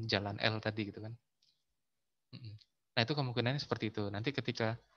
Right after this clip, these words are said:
masih memungkinkan, masih bisa, eh, lanjut ke yang berikutnya. Tapi kapan dia akan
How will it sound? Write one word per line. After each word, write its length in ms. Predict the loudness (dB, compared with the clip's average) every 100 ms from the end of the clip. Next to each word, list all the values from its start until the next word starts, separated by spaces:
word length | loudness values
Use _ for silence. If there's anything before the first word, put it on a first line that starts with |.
| _ 0
masih 240 | 2 2
memungkinkan, 580 | 2 0 2 2 4 2
masih 220 | 4 0 0
bisa, 220 | 0 0 -2 _ -10 -2
eh, 380 | 0 0 0 -4 0
lanjut 280 | 2 2 0 -4
ke 240 | 0 0 -2 _ _ _ _ _ _ _ _ _ _ _
yang 220 | 2 2 2
berikutnya. 400 | 0 0 -2 -4 -6 -12 _ _ _ _
Tapi 160 | 0 0
kapan 480 | -2 0 0 2
dia 240 | 2 2 0
akan 400 | 0 0 0